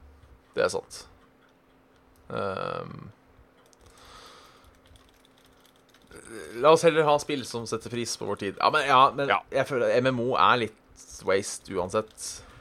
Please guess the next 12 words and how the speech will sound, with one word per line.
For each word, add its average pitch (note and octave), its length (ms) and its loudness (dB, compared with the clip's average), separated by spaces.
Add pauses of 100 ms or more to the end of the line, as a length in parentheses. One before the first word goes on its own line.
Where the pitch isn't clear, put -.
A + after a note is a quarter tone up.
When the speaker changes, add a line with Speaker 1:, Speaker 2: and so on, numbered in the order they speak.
(1080)
Speaker 1:
Det B2 240 2
blir, C3 420 0
det B2+ 160 2
blir A#2+ 200 2
en E3+ 100 2
grind. G#2+ 400 6 (1700)
Speaker 2:
Ja, E3 220 12
ja, F#2 200 6 (160)
det A#2 120 2
blir E2 140 -6
det. A#1 160 -12 (100)
Absolutt. - 600 -12